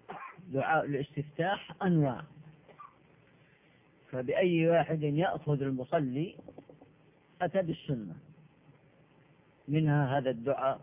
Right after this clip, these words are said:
الطويل، والغالب أنه يكون في قيام الليل عندما يصلي الإنسان بمفرده، وأدعية استفتاحية أخرى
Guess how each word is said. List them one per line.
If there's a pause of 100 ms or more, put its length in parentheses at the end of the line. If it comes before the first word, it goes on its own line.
الطويل، (240)
والغالب
أنه
يكون
في
قيام
الليل (1500)
عندما
يصلي
الإنسان
بمفرده، (2250)
وأدعية
استفتاحية
أخرى